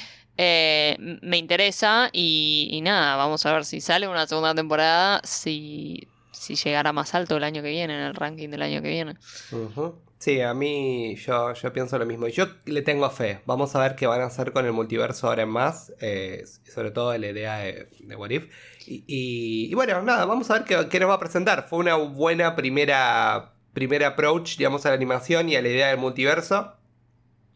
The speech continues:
Speaker 2: Y
Speaker 1: Ujú.
Speaker 2: vamos a ver, eh, qué nos deparará en el futuro. Y estaría bueno que, eh, que haya, como, más sorpresas y más interconexiones con lo que es el live
Speaker 1: Sí.
Speaker 2: action,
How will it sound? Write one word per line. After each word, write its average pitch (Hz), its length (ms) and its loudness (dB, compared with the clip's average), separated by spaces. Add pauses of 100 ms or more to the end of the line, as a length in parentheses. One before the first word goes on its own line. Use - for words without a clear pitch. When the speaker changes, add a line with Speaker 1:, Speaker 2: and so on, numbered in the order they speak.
(200)
Speaker 2:
Y 180 60 -4
Speaker 1:
Ujú. 170 100 0
Speaker 2:
vamos 147 260 2
a 139 80 4
ver, 135 320 4 (400)
eh, 123 420 4
qué 180 120 4
nos 180 120 4
deparará 143 680 4
en 147 260 2
el 151 140 0
futuro. 165 640 2 (380)
Y 165 140 2
estaría 240 220 2
bueno 269 220 4
que, 175 220 -2
eh, 147 160 -10
que 147 80 -4
haya, 143 220 0
como, 127 120 2 (200)
más 147 240 0
sorpresas 147 640 0
y 123 40 -4
más 135 280 -2
interconexiones 135 760 0
con 165 140 -2
lo 117 100 -4
que 131 80 -8
es 135 80 -10
el 139 140 0
live 143 100 4
Speaker 1:
Sí. 151 60 4 (160)
Speaker 2:
action, 180 280 0